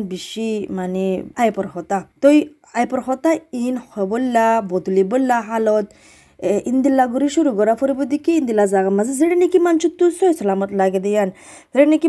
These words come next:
বুঝাই বাদে হামাকা হনক কান মদত ফাইব দিয়ান, হনিককা ইক্কা নগরিব দিয়ান, ইন্দিল্লা এহসাস করে দিয়ে ইন্দিল্লা মহল লাইব,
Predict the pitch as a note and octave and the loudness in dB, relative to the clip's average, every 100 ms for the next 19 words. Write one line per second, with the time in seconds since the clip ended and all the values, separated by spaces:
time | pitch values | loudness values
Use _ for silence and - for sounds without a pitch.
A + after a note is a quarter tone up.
0 | A#3+ A#3 D4 D4 C#4+ C#4+ C#4 C4+ C4 C4+ | -2 -2 0 0 0 -2 -4 -6 -6 -8
1 | A3+ A3+ C4+ - C#4 A#3+ G3+ G3 G3 F3+ | -4 -4 -4 -2 -2 2 0 0 -4 -2
2 | F3+ F3 G3+ G3+ F#3+ - _ _ _ - | -2 -2 -2 0 -2 -6 _ _ _ -16
3 | G3 G3 B3+ - C4+ A#3+ A#3+ A#3 B3+ B3 | -10 -6 -8 -4 -6 -4 -8 -8 -4 -2
4 | G3 F3+ F3+ G3+ F#3+ G#3 G3 F#3+ - C4 | 0 0 0 -2 0 0 2 0 -6 -4
5 | B3 B3 G#3+ G3 G3+ B3+ A3+ B3+ C4 C#4+ | -2 -2 -2 -2 -2 -2 0 0 0 0
6 | C#4 C#4+ C4+ D4+ G#4 F4 G3+ G3 G#3 G3+ | 0 2 2 2 0 -2 -2 -2 -2 0
7 | F#3+ F3+ | 0 -2